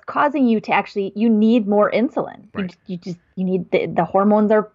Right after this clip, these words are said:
Speaker 1: causing that issue.
Speaker 2: Right.
Speaker 1: So it's not like a type two where the cellular level of response to insulin is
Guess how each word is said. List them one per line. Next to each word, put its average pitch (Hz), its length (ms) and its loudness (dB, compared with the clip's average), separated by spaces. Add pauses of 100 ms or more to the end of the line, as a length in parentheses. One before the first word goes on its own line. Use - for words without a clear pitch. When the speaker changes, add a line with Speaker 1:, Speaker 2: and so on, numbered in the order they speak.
(340)
Speaker 1:
causing 233 400 0
that 156 180 -6
issue. 143 360 -8
Speaker 2:
Right. - 80 -12 (420)
Speaker 1:
So 185 500 2
it's - 220 -2
not 247 440 0
like 220 320 0
a 180 80 -4
type 196 360 -4
two 220 320 -2
where 180 420 0 (380)
the 202 140 0
cellular 226 600 2
level 190 320 2
of 170 140 -2
response 180 500 -8
to 269 120 -4
insulin 240 580 2
is 180 180 2